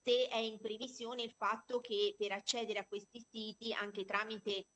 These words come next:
chiaramente la tecnologia che ci può mettere a disposizione la Polizia Postale, si possa pensare all'accesso tramite do-, un documento di riconoscimento che attesti la maggiore età per tutelare appunto i minori,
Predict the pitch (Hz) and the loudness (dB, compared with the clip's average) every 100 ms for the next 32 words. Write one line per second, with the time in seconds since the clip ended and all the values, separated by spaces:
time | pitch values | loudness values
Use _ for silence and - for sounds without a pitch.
0 | - 190 196 220 226 202 202 202 196 196 | -4 -2 0 -2 0 0 0 -2 -4 -2
1 | 196 196 254 233 190 196 226 - 202 208 | -2 0 2 2 0 -6 -8 -8 -8 -6
2 | 202 190 185 - 190 190 - 226 220 202 | -4 -4 -6 -14 -14 -14 -4 -2 0 -2
3 | 190 190 - 196 226 _ - 208 202 208 | -2 -8 -6 -6 -6 _ 2 4 4 2
4 | 220 - - _ 220 226 247 240 226 240 | -4 -10 -20 _ -2 0 2 0 -2 -6
5 | 226 240 226 220 226 226 - 208 226 - | 0 2 4 4 2 2 2 4 2 0
6 | 240 220 226 240 - 196 208 220 202 202 | -2 -2 0 -2 0 -2 -2 -4 -2 -2
7 | 202 208 220 226 226 240 240 208 202 202 | -6 -6 -6 -6 -8 -6 -4 -4 -2 -2
8 | 202 208 - 254 214 220 220 202 190 - | -4 -4 -2 -2 -4 -4 -6 -4 -4 -2
9 | 202 214 - 202 190 190 190 196 202 - | -4 -4 -2 0 2 0 -2 0 0 2
10 | 175 170 _ _ - 214 220 240 254 220 | 2 2 _ _ -2 -2 -2 -2 2 4
11 | 185 196 202 208 214 208 202 190 214 202 | 6 4 -2 -6 -6 -4 -4 -4 -6 -6
12 | 185 - | -8 -10